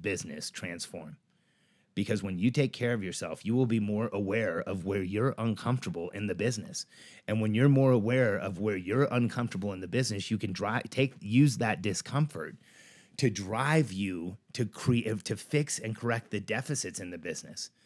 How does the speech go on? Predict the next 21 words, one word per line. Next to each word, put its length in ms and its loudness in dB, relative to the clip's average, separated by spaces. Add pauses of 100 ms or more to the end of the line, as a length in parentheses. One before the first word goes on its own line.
(460)
Because 460 2 (180)
your 360 6
level 360 4
of 120 2
discomfort 600 -2
in 120 0
the 80 -4
business 560 -2
is 320 -4
the 360 0 (280)
canary 480 2
in 80 2
the 80 -4
coal 200 -4
mine 220 -2
for 140 -6
exactly 720 0
where 340 4
the 140 2
business 560 0
needs 320 0